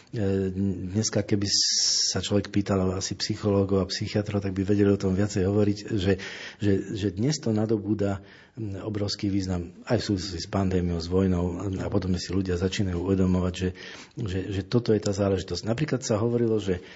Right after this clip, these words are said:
zmluva o výhradách vo svedomí, no, že nakoniec sa to nepodarilo a podobne, no, však dúfajme, že v budúcnosti niekedy áno. Ale tá debata v spoločnosti bola tak zaujímavá, že, e, od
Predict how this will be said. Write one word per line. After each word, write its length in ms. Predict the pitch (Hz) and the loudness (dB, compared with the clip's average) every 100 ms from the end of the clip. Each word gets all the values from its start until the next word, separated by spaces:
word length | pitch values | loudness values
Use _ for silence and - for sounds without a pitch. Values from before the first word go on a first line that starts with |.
| - | -16
zmluva 420 | - 107 117 117 101 | -6 0 2 4 2
o 60 | |
výhradách 400 | 101 101 95 92 | 2 2 0 -2
vo 100 | 90 | -4
svedomí, 480 | - 98 87 85 90 | -4 -4 -4 -6 -2
no, 140 | 131 | 0
že 160 | 143 135 | 0 0
nakoniec 580 | - 131 139 139 120 110 | -2 -2 0 2 0 0
sa 80 | 110 | -2
to 160 | 85 | -2
nepodarilo 720 | 98 127 127 117 110 107 101 | 0 2 2 2 2 2 2
a 80 | 85 | 0
podobne, 480 | 85 107 104 98 92 | 0 0 0 0 -2
no, 80 | 82 | -4
však 400 | 104 - - 85 | -10 -16 -14 -8
dúfajme, 400 | 87 92 98 87 | -6 -2 0 0
že 80 | 80 | 0
v 80 | |
budúcnosti 460 | 92 95 92 85 90 | 0 0 -2 -2 -2
niekedy 340 | 87 - 85 | -2 -2 -4
áno. 240 | 87 104 127 - - - - - - _ _ _ | -2 0 -2 -6 -16 -16 -18 -20 -20 _ _ _
Ale 540 | - 113 113 113 113 110 - | -2 2 4 4 4 0 -6
tá 160 | - 110 | 0 2
debata 380 | 110 165 185 107 | 4 2 2 2
v 80 | - | 0
spoločnosti 880 | 101 95 - 98 90 - 104 156 147 | 0 0 -2 -4 -4 -2 0 2 2
bola 320 | 98 110 101 | 2 2 2
tak 240 | - 170 | 0 0
zaujímavá, 880 | 117 104 95 92 92 87 92 113 147 - - - - 117 | 2 2 4 2 0 -2 0 2 0 -2 -12 -18 -12 -6
že, 560 | 104 98 104 104 101 101 - - | -4 0 2 4 2 -2 -8 -12
e, 460 | 101 101 98 98 98 - - - | -4 0 2 0 -2 -10 -16 -4
od 240 | 104 - | -4 -4